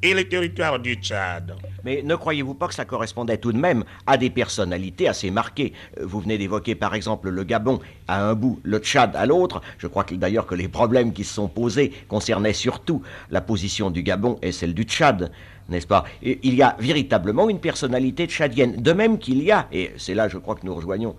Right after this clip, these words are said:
Speaker 2: euh, le symbole que vous avez choisi, euh, une personnalité centrafricaine, qui est d'ailleurs très large et qui,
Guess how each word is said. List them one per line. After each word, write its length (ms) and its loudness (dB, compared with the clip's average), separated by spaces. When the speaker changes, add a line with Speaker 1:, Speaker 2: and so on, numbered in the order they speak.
Speaker 2:
euh, 320 -2
le 140 -4
symbole 540 4
que 100 -6
vous 260 -6
avez 160 -2
choisi, 460 -2
euh, 260 2
une 180 4
personnalité 720 0
centrafricaine, 1000 0
qui 100 -2
est 40 0
d'ailleurs 340 0
très 200 -4
large 280 2
et 80 -6
qui, 200 -6